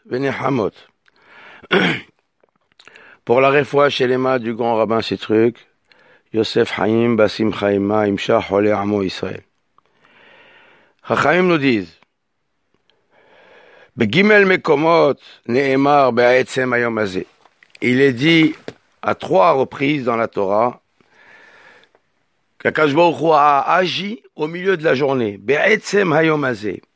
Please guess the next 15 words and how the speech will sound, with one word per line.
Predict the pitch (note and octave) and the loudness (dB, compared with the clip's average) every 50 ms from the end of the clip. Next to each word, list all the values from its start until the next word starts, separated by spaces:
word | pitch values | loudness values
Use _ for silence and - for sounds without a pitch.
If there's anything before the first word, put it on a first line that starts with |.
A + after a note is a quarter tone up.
| _ _ _ - - _ _ | _ _ _ -20 -20 _ _
Au | - C#3+ F3 | 4 4 4
milieu | G#3 B3 B3+ B3 B3+ A#3+ | 4 4 2 4 2 2
de | F#3 | 2
la | G#3 G3 E3 | 2 0 0
journée. | C#3+ E3 D#3+ D3+ C#3 A#2+ G#2 F#2 - _ _ _ _ _ _ _ _ _ _ _ _ _ _ _ _ _ _ _ _ - - | 0 -2 -4 -4 -4 -6 -8 -8 -12 _ _ _ _ _ _ _ _ _ _ _ _ _ _ _ _ _ _ _ _ -2 0
Là, | C#3+ F3+ G#3+ A#3 - F4+ D#4 C4 _ _ _ _ - | 2 2 2 2 0 -4 -8 -14 _ _ _ _ -10
à | - B2+ C#3+ | -8 -6 -4
l'en-, | D#3+ F3 F3+ E3 - - | -4 -4 -6 -8 -8 -6
à | C#3 C#3 | -4 -2
l'heure | D#3 F#3+ A#3 B3 B3 A#3 - - - - _ _ - | 0 2 2 2 2 2 0 -4 -6 -12 _ _ -6
où | A3 A3 - | -6 -6 -4
tout | - - D#4+ E4 | 0 2 2 4
le | C4+ B3+ | 4 4
monde | B3 B3+ B3+ A#3+ - | 2 2 2 2 0
pouvait | - G#3 G3+ F3 E3 G3 F#3+ F3+ F3 - | 0 0 0 2 4 4 4 4 4 0